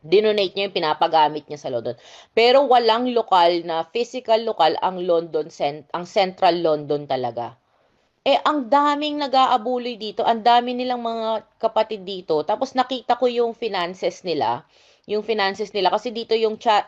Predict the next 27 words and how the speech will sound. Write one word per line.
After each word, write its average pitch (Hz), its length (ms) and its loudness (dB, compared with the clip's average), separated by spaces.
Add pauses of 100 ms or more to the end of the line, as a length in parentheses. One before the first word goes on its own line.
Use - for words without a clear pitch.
(120)
bawat 233 480 2
charitable 214 560 -2
organization, 170 840 -6 (320)
ang 208 120 -2
finances 202 560 0
nila 165 240 0
kailangan 170 480 0
i-, 180 400 -4
i-, - 40 -2
ano, 147 360 -6 (400)
i-report 185 680 0
sa 180 200 0 (440)
gobyerno. 147 840 -4 (240)
Kasi 190 480 0
ano 175 120 0
yan 190 200 -2
eh, 135 80 -4
kailangan 165 720 -2 (280)
transparency. 156 960 0 (720)
Nakita 381 380 0
ko 403 100 2
yung 392 240 4
ano 370 220 2
nila, 339 240 0
kumikita 339 560 -4
sila 330 320 -2
ng 285 320 -8